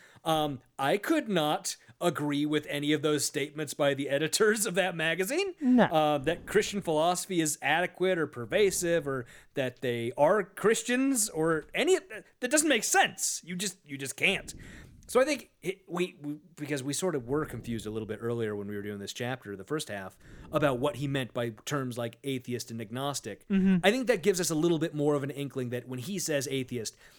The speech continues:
Speaker 1: that nineteen fifties-ish definition of atheist, and certainly the one that conservatives would use, is different, I think, than many of us in the modern day would use the term as. So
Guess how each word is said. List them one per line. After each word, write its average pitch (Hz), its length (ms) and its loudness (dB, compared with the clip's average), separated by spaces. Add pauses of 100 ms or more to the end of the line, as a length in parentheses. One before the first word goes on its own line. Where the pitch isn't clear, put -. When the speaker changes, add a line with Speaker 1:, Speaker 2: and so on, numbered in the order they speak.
(380)
Speaker 1:
that 254 180 0
nineteen 311 420 2
fifties-ish 247 880 0
definition 170 500 0
of 143 120 -6
atheist, 143 500 -2
and 139 160 -8
certainly 156 320 0
the 147 80 -2
one 143 140 0
that 135 160 -8
conservatives 147 600 0
would 120 120 -8
use, 120 320 -6 (240)
is 247 180 2
different, 156 420 2
I 139 120 -2
think, 120 380 -6
than 127 220 -2
many 131 240 -2
of 123 80 -2
us 120 220 -2
in 123 60 -6
the 123 80 -4
modern 123 320 -4
day 101 320 -8 (400)
would 135 140 -2
use 123 180 -2
the 113 80 -10
term 101 320 -8 (120)
as. 78 100 -16
So 139 320 -2